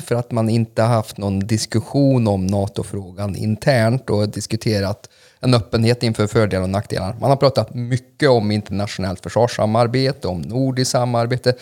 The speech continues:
svensk-finskt samarbete, men jag upplever att man har haft ett tankeförbud.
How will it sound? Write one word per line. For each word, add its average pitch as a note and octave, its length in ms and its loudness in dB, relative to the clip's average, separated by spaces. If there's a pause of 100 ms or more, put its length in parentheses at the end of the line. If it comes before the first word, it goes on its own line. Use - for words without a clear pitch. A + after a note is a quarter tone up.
(200)
svensk-finskt A#2+ 580 2
samarbete, G#2+ 520 -2
men G#2+ 100 -6
jag A2 80 2
upplever A2 240 0
att G#2+ 60 -4
man A2+ 80 0
har A2 40 -2
haft - 180 -4
ett - 60 -10
tankeförbud. B2 840 0